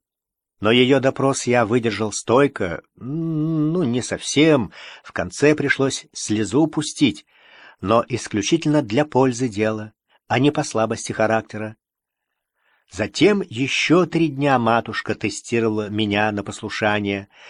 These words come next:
после чего всё потихоньку вернулось на круги своя. Матушка снова принялась играть роль царицы и перестала отвлекаться на сына. Отец занялся своими делами,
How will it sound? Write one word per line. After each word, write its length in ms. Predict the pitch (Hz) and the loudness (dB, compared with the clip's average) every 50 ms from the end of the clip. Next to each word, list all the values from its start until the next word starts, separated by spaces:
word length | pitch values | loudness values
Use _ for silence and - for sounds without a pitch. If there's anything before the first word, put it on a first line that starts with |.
| - - - - | -20 -20 -12 0
после 260 | - 117 120 - 151 | 0 0 2 2 -2
чего 340 | 151 - 175 165 175 180 170 | 0 2 2 2 2 2 0
всё 520 | - - - - - 110 120 131 135 127 | -2 -8 -10 -2 2 4 4 4 4 0
потихоньку 680 | - - 110 - - 98 - - 101 113 117 - - 110 | -4 -6 -6 -4 -4 -6 -2 0 0 0 0 0 -2 -2
вернулось 680 | 95 95 87 85 87 107 156 185 190 190 180 - - _ - - - _ - | -2 -2 -4 -2 -2 0 0 0 0 -2 -6 -10 -16 _ -20 -20 -20 _ -4
на 140 | - 127 160 | -2 -2 -2
круги 400 | - - 101 104 117 117 117 120 | -2 -2 -2 -2 -2 -2 -4 -10
своя. 540 | - - 110 101 92 78 69 73 76 76 - _ _ _ _ _ _ _ _ _ _ _ _ _ _ _ _ _ _ - | -10 -8 -8 -8 -8 -8 -10 -10 -12 -12 -14 _ _ _ _ _ _ _ _ _ _ _ _ _ _ _ _ _ _ 0
Матушка 600 | - 202 208 - 185 180 - - 185 180 175 - _ _ _ _ _ _ _ | 2 2 2 2 0 -4 -2 0 0 0 0 -4 _ _ _ _ _ _ _
снова 440 | - - - 151 208 190 127 101 92 | -12 -2 2 4 4 6 4 2 2
принялась 520 | - 110 107 107 107 110 110 107 - - | 0 0 2 4 4 4 4 2 2 -2
играть 340 | 107 95 104 113 110 - - | -2 0 2 0 0 0 0
роль 280 | 107 110 117 110 101 98 | 2 4 4 4 2 0
царицы 760 | - - - 85 87 113 143 151 151 - - 139 143 139 _ _ _ _ _ _ - | -4 -6 -6 -4 0 2 2 2 0 -2 -4 -4 -4 -6 _ _ _ _ _ _ -4
и 80 | 202 | -4
перестала 680 | 185 214 214 208 180 - - - 98 92 90 90 90 87 - - | 0 0 0 -2 -2 -4 -4 -2 0 0 0 -2 -4 -8 -8 -10
отвлекаться 640 | 113 - - 107 98 98 - 98 95 92 - - 104 | -10 -8 -4 -4 -4 -2 0 0 -2 -2 -2 -4 -4
на 100 | 98 98 | -4 -4
сына. 460 | - - - 104 98 95 95 92 - _ _ _ _ _ _ _ _ _ _ | -6 -2 -2 -2 -2 -2 -4 -8 -10 _ _ _ _ _ _ _ _ _ _
Отец 680 | - - - - - - 127 165 208 220 - - - _ _ _ _ _ | -12 -12 -12 -6 0 4 4 4 4 2 0 -8 -14 _ _ _ _ _
занялся 460 | - 101 113 110 120 117 - - 208 196 | -4 -2 0 0 0 -2 0 0 0 0
своими 480 | - - 101 90 98 117 127 127 131 123 | 0 -4 -4 -2 0 0 0 0 -2 -2
делами, 560 | 120 127 120 120 117 120 117 117 117 120 | -4 -4 -4 -4 -4 -6 -6 -8 -12 -12